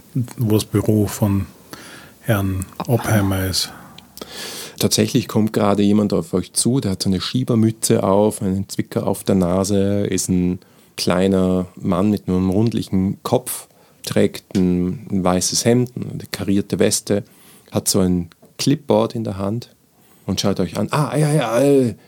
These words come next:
Speaker 3: wer, sind Sie, sind Sie, äh, Mara Käthe und, äh, Herr, Herr Cassius?“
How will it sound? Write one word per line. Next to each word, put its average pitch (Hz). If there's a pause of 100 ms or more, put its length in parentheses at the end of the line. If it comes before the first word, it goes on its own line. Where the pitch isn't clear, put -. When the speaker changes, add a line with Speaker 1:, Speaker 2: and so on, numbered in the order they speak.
Speaker 3:
wer, 135
sind 131
Sie, 160
sind 139
Sie, 160
äh, 123
Mara 135
Käthe 160
und, 127
äh, 107
Herr, 113
Herr 101
Cassius?“ 160